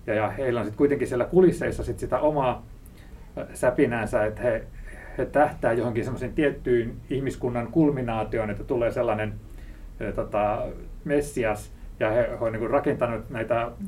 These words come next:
tota, sukujen, sukupuita sen mukaan, että he tähtää johonkin tiettyyn pisteeseen. Ja sitten tää Lady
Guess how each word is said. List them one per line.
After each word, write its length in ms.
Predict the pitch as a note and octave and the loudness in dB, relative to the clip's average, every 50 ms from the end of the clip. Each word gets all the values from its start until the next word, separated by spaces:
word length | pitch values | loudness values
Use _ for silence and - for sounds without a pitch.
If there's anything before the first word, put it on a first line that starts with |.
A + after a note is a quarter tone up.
| - - - - - - - - - | -10 -10 -12 -14 -14 -16 -16 -14 -14
tota, 400 | A2+ - - - A2+ A2+ A2+ - - - - | -14 -12 -6 -4 -2 -2 -2 -4 -6 -10 -14
sukujen, 600 | - - - C#3+ C#3+ D3+ C#3 B2+ A#2+ G#2+ G2+ G#2 G#2 - - - - - - - - - - - C3 B2+ | -10 0 0 0 4 6 6 6 6 6 2 -2 -6 -10 -14 -16 -18 -18 -18 -18 -18 -18 -14 -12 -10 -2
sukupuita 720 | - D3 C#3 - C3 - - C3+ C3 B2 A#2 A2 B2 G#2+ | 2 2 4 4 4 2 4 6 6 6 6 4 2 0
sen 180 | - B2 A2 G#2+ | 0 0 0 0
mukaan, 340 | A2 A2 - - A2 G#2+ G#2 | -2 -2 2 2 2 2 2
että 120 | G#2+ A2+ | -2 -4
he 60 | G#2 | 2
tähtää 320 | B2 A#2+ - - - A#2 G#2+ | 2 2 2 2 0 0 2
johonkin 240 | G2+ G#2 G2+ A2 | 2 -2 -4 -4
tiettyyn 360 | - - C#3+ - - B2 G#2+ G#2 | 0 0 0 2 2 -2 -2 0
pisteeseen. 640 | C3+ C3 G#2 - - B2 A2 - A2 G#2 G#2+ A2 A#2+ | 0 -2 -2 0 0 -2 -2 0 0 -2 -2 -2 -4
Ja 80 | A2+ | -4
sitten 220 | A#2+ B2 A#2 B2 A2+ | -4 -2 -2 -2 0
tää 160 | A#2+ A#2 B2 | 0 0 2
Lady 220 | B2+ B2+ B2 B2+ | 2 2 2 0